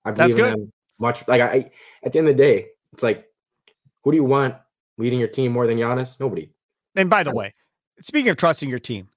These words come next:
Speaker 2: Bart Winkler brought this up the, uh, the other day on Twitter. Folks, losing a regular season game does not mean they're gonna suck in the playoffs. And this nonsense all season long, every time they lose a game, and God forbid they lose two in a row,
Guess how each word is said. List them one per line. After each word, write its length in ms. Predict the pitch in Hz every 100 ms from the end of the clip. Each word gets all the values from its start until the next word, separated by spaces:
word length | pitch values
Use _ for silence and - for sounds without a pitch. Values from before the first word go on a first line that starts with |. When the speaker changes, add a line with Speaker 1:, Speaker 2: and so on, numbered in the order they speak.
| _ _ _
Speaker 2:
Bart 160 | 247 208
Winkler 260 | 165 147 135
brought 220 | 131 120
this 180 | 127 135
up 160 | 120
the, 120 | 139
uh, 180 | 123 120 - - _
the 140 | 139
other 140 | 143 127
day 160 | 123 113
on 100 | 107
Twitter. 340 | 123 98 90 _ _ _ _ _ _ _ _ _ _ _ _ _ _
Folks, 460 | - 285 269 - - _ _ _ _ _ _ -
losing 360 | 226 330 320
a 40 | 277
regular 320 | 247 233 226
season 300 | - 196 196
game 220 | 165 139
does 180 | 156 151
not 260 | 196 220
mean 420 | 220 180 135 127 127
they're 140 | 175
gonna 160 | 175 185
suck 260 | - 170 165
in 60 |
the 80 | 151
playoffs. 480 | - 104 - - - _ _ _ _ _ _ _
And 220 | 196 208 -
this 300 | 151 214 -
nonsense 800 | 196 262 359 - 160 117 120 - _ _ _
all 340 | - 240 311 349
season 580 | - 277 285 277 247 196
long, 420 | 170 180 151 98 _ _ _ _
every 340 | - 240 339 359
time 300 | 233 262 269
they 140 | 247
lose 240 | 226 233 202
a 40 |
game, 200 | 160 143
and 120 | 117
God 220 | 117 180 196
forbid 320 | 180 165 170
they 120 | 151
lose 200 | 127 113
two 160 | - 269
in 60 |
a 80 | 139
row, 200 | 107 101